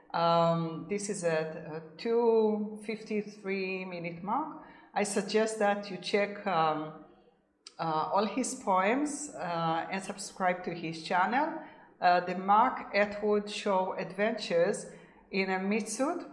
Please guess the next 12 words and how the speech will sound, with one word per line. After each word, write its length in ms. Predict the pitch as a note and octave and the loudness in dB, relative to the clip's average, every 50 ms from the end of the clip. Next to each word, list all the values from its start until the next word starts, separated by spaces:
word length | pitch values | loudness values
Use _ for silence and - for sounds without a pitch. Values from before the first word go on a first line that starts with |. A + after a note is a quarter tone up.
| - - - - - - - _ - | -18 -20 -20 -20 -20 -20 -20 _ -6
uh, 280 | F3 F3 F3 E3+ E3+ | -2 0 2 2 2
which 260 | E3+ G#3 G#3 G#3 - | 2 0 -2 0 2
are 160 | A#3 G3+ G3 G3 | 4 4 4 4
so 340 | - - - B3 B3+ C4+ | 0 0 2 4 4 4
relevant 800 | F3 G3 - C3+ C4 C4+ A#3+ - E3+ E3 E3 E3+ F3 - - - - | 4 4 4 4 4 4 2 2 2 2 2 0 0 -4 -8 -10 -6
to 460 | - F#3+ F3 E3 E3 D#3+ D#3 D3+ D#3 D#3 | -6 -4 -2 -2 -2 -2 -2 -2 -2 -4
these 240 | G#3+ A3+ A3+ - - | -4 -4 -6 -6 -4
times 400 | - G3+ F3+ F#3 F#3+ F#3 F3 - | 0 2 2 2 2 0 -4 -6
of 220 | B2 D#3+ - - | -8 -8 -8 -8
chaos 440 | - - A#3 A#3 B3 B3+ B3 B3 - | -2 2 4 4 4 4 2 0 -2
and 160 | F#3+ F3 - | -4 -6 -4
transition. 640 | - F#3 E3 E3+ - F#3+ G3+ G3 - - - C3+ | -2 -4 -4 -2 -2 -4 -4 -2 -2 -2 -4 -4